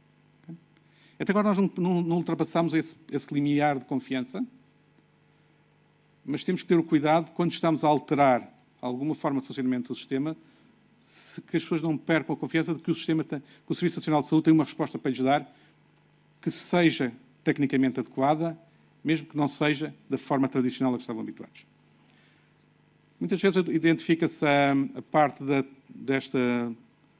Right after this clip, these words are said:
partilha de competências com uma lógica super, puramente financeira, que é pôr profissionais que têm um menor custo a fazer coisas que os profissionais de maior custo fazem. Essa é provavelmente uma perspectiva errada. Primeiro, porque, em princípio,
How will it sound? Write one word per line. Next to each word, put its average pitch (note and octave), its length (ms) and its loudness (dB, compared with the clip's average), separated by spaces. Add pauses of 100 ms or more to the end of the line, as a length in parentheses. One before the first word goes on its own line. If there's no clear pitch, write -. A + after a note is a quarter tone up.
(760)
partilha D#3 340 2
de D#3 60 0
competências D#3+ 480 0
com - 100 -4
uma D3 120 2
lógica C#3+ 380 0
super, - 320 -12 (340)
puramente D3+ 320 0
financeira, B2+ 580 -2
que - 160 -10
é A2 40 -8
pôr D3 260 -2 (440)
profissionais D3+ 640 2
que - 60 -18
têm C3+ 200 2
um C3 40 2
menor C#3 280 2
custo F3 260 -2
a D#3 40 -4
fazer D3+ 180 -2
coisas D#3 400 2
que - 80 -4
os D#3 80 -6
profissionais D3 500 -6
de - 60 -6
maior C3 200 0
custo - 260 -14
fazem. G2+ 280 -12 (960)
Essa - 40 -8
é G3 120 -4
provavelmente G3 280 2
uma F#3 100 2
perspectiva D#3 440 4
errada. B2 500 2 (680)
Primeiro, D#3+ 260 2
porque, - 120 0
em E3+ 40 4
princípio, D#3 580 0